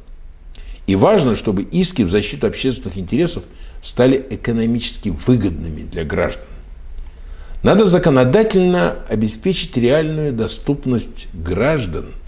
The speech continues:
э, к финансовым отчетам. Прозрачность информации о деятельности государственных органов, органов местного самоуправления, Т С Ж, управляющих компаний, дачных партнерств, садовых товариществ.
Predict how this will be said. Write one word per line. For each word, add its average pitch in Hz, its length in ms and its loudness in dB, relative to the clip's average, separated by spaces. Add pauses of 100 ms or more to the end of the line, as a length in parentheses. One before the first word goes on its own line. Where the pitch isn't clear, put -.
(1120)
э, 87 540 2 (420)
к - 80 -8
финансовым 135 800 2
отчетам. - 720 2 (1080)
Прозрачность 135 840 4
информации 127 840 0
о 113 120 2
деятельности 127 680 0
государственных 120 880 0
органов, 107 460 0
органов 151 340 2
местного 139 360 0
самоуправления, 92 1040 0
Т 156 280 2
С 104 40 -2
Ж, 92 460 0 (300)
управляющих 160 600 4
компаний, 95 760 4
дачных 147 480 0
партнерств, 92 640 -4
садовых 143 380 0
товариществ. 85 720 0